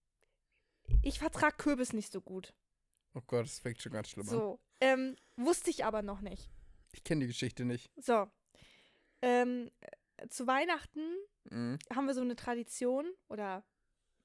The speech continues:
Speaker 1: generell fahren wir dann halt zur Familie, also besuchen meine Tante und Onkel und so.
Speaker 2: Das ist ja originell.
Speaker 1: Äh, äh, <laughs> danke, Max.
Speaker 2: Kein Ding.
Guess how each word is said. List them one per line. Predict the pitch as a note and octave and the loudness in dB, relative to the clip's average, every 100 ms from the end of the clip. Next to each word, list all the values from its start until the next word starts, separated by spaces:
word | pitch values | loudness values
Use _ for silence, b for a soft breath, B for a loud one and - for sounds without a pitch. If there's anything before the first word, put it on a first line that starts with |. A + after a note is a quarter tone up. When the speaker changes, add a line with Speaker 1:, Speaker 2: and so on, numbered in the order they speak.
| _ _ _ C#4 | _ _ _ -12
Speaker 1:
generell | A3 G#3+ G#3+ B3 B3+ | -6 -2 2 4 4
fahren | C4 A#3+ | 2 0
wir | A#3 | 0
dann | A#3 A#3 | 0 0
halt | A#3 - | -2 -4
zur | A3+ | -10
Familie, | - A3+ A3+ G#3+ - | -4 -2 0 -2 -6
also | - G#3 F#3+ | -10 -8 -8
besuchen | A3 G#3 G3+ | -10 -12 -10
meine | F#3+ | -10
Tante | G3+ G#3 G3+ | -6 -8 -6
und | G3 | -2
Onkel | D#4+ D#4+ D#4 | -2 -2 -4
und | C#4+ C4+ | -4 -2
so. | C#4 C#4 - - | 0 0 -6 -18
Speaker 2:
Das | C3+ - | -14 -4
ist | |
ja | C3 | 0
originell. | A#2+ B2 A2+ A2+ A2+ A#2+ - _ - | 0 -2 -4 -4 -4 -6 -10 _ -16
Speaker 1:
Äh, | - - _ - | -16 -16 _ -20
äh, | - - _ _ - | -20 -20 _ _ -10
<laughs> | - - - - - - - - - A#4 - A#4 D4+ | -6 -4 -4 -6 -8 -12 4 4 12 12 12 10 10
danke, | C#4 A#3+ A3+ | 4 4 2
Max. | A3+ A#3 - - - | 2 -2 -8 -20 -4
Speaker 2:
Kein | F3 C#3+ | -2 0
Ding. | C3 | -2